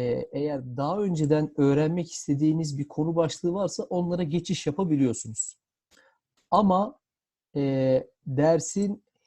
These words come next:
tamamlayabilmeniz için hepsini almanız gerekiyor. Bunları ben daha önce denedim. İlginiz olsun bu konuda da. Ayrıca, e, iyi yanlarından biri sertifika da veriyor size.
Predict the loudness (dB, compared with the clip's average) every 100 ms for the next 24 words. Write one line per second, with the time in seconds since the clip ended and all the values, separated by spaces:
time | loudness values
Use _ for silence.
0 | -20 _ -4 2 2 4 2 2 0 0
1 | 0 0 -2 -4 -8 -8 -4 -2 -2 -2
2 | 2 2 2 0 0 0 0 -2 -4 -6
3 | -8 _ _ -10 -4 -4 0 0 0 0
4 | 0 0 -2 0 0 0 -2 -4 -10 _
5 | _ _ _ _ _ _ _ _ -4 -4
6 | -4 -4 -2 -4 -4 -6 -6 -8 -12 -10
7 | -10 -10 -14 _ _ _ _ _ _ -2
8 | 0 0 -2 -2 -4 -6 -6 -4 0 0
9 | 0 -4 -8 _ _ _ -2 2 4 2
10 | 2 0 0 0 -2 -4 -6 -8 -6 -8
11 | -8 -10 -6 -6 -4 -6 -8 -10 -12 -10
12 | -10